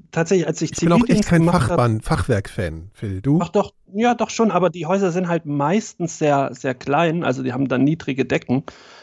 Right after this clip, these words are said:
Speaker 1: Und das ist für mich natürlich nicht so richtig praktisch, wenn, wenn man in so einem Haus drin ist. Tatsächlich, meine Stiefschwester hatte ja mal in einem, in einem sechshundert Jahre alten Haus gewohnt. Das war schon ein bisschen anstrengend, weil ich, äh, also die Deckenhöhe war halt eins, eins,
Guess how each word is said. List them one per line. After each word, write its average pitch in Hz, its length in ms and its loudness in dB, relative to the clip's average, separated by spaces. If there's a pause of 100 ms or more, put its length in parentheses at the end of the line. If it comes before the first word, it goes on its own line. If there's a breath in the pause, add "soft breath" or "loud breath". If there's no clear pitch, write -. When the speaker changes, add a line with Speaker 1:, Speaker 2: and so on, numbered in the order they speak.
(160 loud breath)
Speaker 1:
Und 135 100 4
das 131 100 2
ist - 60 -10
für 147 100 2
mich 165 240 4
natürlich 165 300 0
nicht 165 140 0
so 160 100 -2
richtig 151 300 -6
praktisch, 135 440 -6
wenn, 123 300 2
wenn 123 100 0
man 120 240 2
in 120 80 2
so 123 100 -2
einem 120 140 2
Haus 127 240 0
drin 147 220 2
ist. - 220 -8 (320 loud breath)
Tatsächlich, 160 540 0
meine 139 320 2
Stiefschwester 147 680 -6
hatte 135 180 -4
ja 131 120 2
mal 131 240 2
in 131 140 0
einem, 123 180 0
in 131 140 0
einem 123 160 0
sechshundert 123 560 0
Jahre 127 260 2
alten 120 300 -4
Haus 147 240 0
gewohnt. 117 420 0 (480 loud breath)
Das - 200 0
war 214 180 4
schon 220 240 0
ein 165 180 -4
bisschen 175 300 -4
anstrengend, 123 560 -6 (160)
weil 127 160 -4
ich, - 200 -18
äh, 135 40 -6
also 135 320 0
die 131 180 -2
Deckenhöhe 147 480 2
war 135 120 2
halt 127 200 0
eins, 123 400 -2
eins, 123 420 -8